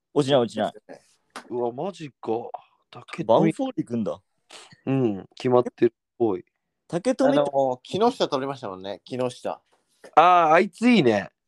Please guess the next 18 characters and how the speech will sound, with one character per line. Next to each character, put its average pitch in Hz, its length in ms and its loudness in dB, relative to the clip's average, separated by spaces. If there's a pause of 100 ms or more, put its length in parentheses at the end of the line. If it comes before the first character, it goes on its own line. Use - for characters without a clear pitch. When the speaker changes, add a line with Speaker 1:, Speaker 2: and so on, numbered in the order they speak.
(200)
Speaker 1:
あ 101 160 2
の、 107 120 -2
レ 139 80 4
ッ 139 40 -2
ズ 127 140 -6
に 117 80 -4
い 98 40 -8
た 107 80 2
や 101 60 2
つ - 60 -8
か。 69 220 -10 (960)
Speaker 2:
レ 190 120 6
ッ 349 60 2
ズ 202 120 -2
い - 20 -2
た 143 120 4
っ 127 100 -4
け？ - 80 -20